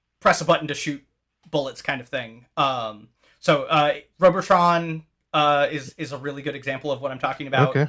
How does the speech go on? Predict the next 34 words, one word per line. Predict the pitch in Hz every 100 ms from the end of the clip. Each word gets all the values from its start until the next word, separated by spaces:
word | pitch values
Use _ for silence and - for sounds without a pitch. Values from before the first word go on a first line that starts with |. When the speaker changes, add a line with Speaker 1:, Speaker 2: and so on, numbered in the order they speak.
| -
Speaker 1:
Uh, | 123 117 120 120 _ _ _ _ _ _ _ _ _ _ _ -
which, | 175 - - -
like, | 170 160 - _ _ _ _ _ _ _ _ _ _ -
I, | 196
I | 170
laugh | 170 156 151
when | 147
I |
use | 143 135
that | 135
example | 120 135 127 123
because | 127 143 123 - _ _
I, | 147 139
I | 139
realize | 147 147 156 151 147 -
it | 143
is | 123 - - -
one | 156 156
that | 143
is | 123
aging, | 123 156 165 208 220 233
and | 226 156 151
it's | 151 - _ _
even | 170 165 165
before | 165 165 160
my | 143 151
time, | 170 180 202 190
but | 143
I | 143
actually | 147 - 127
like | 127 -
Robotron, | 175 185 - 233 233 220
<laughs> |
so. | 196 - 208 - - -